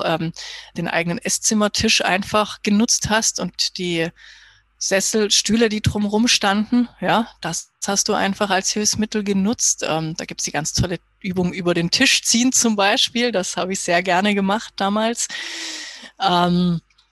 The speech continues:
ja, ich hatte meine Matte, ich hab meinen Muskelzylinder gemacht, also alles, was ich so gebraucht habe und hab mir da einfach ein Programm aufgestellt und war sowieso ja einmal die Woche bei meiner Physiotherapeutin und da haben wir uns dann an der Sprossenwand ausgetobt.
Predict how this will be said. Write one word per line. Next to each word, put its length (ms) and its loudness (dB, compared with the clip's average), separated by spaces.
ja, 200 2
ich 140 0
hatte 240 0
meine 220 2
Matte, 320 0
ich 500 0
hab 140 -2
meinen 160 -2
Muskelzylinder 640 0
gemacht, 420 2
also 200 -4
alles, 420 0
was 220 -2
ich 160 -2
so 120 -2
gebraucht 600 -4
habe 320 2
und 160 -4
hab 100 -6
mir 80 0
da 80 0
einfach 240 0
ein 80 2
Programm 420 -4
aufgestellt 600 0
und 140 -2
war 120 2
sowieso 600 -4
ja 180 2
einmal 380 0
die 160 -6
Woche 220 -2
bei 180 -2
meiner 200 -2
Physiotherapeutin 880 -2
und 140 -8
da 120 -6
haben 120 -2
wir 80 0
uns 140 -2
dann 160 -2
an 80 -2
der 60 -2
Sprossenwand 600 -4
ausgetobt. 800 -6